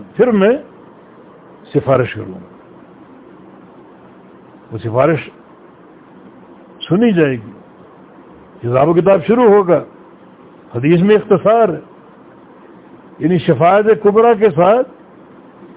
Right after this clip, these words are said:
دوسری شفاعت کا بھی ذکر ہے۔ یعنی اس حدیث میں دو طرح کی شفاعت کا ذکر ہے، ایک ہے شفاعت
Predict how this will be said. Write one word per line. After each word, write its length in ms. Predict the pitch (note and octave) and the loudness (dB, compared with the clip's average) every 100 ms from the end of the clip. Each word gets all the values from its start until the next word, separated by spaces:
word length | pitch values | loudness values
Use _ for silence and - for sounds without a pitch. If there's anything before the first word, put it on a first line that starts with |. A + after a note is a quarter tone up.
| - - - | -20 -20 -12
دوسری 420 | C#3 G3+ G3+ B3+ | -4 0 2 2
شفاعت 360 | G#3 A3 A#3+ B3 | 2 0 0 0
کا 60 | C4 | -2
بھی 120 | B3+ G3+ | 0 -2
ذکر 160 | E3+ E3 | 0 0
ہے۔ 120 | A2+ - - - - - - - - - - - - - | -4 -14 -20 -20 -20 -20 -20 -20 -20 -20 -20 -20 -20 -10
یعنی 120 | C#3 | -8
اس 100 | C3+ | -4
حدیث 320 | C#3 C#3 E3+ | -2 0 0
میں 120 | F3 F3 | 0 0
دو 220 | F3 G3+ | 2 2
طرح 200 | F#3 F3 | 2 0
کی 160 | D3+ | -2
شفاعت 340 | C3 B2+ C#3+ C3 - - - - - - - - - | -6 -4 -4 -4 -10 -20 -20 -20 -20 -20 -20 -20 -8
کا 80 | B2 | -6
ذکر 380 | C3 D#3 E3+ | -4 0 0
ہے، 80 | D#3 F#3 - - - - - - | 0 -4 -16 -20 -20 -20 -20 -20
ایک 260 | C#3 D3+ E3 | -4 -2 0
ہے 100 | F3+ | -2
شفاعت 540 | C3+ C#3 D3+ D#3+ E3+ | 0 -2 0 0 0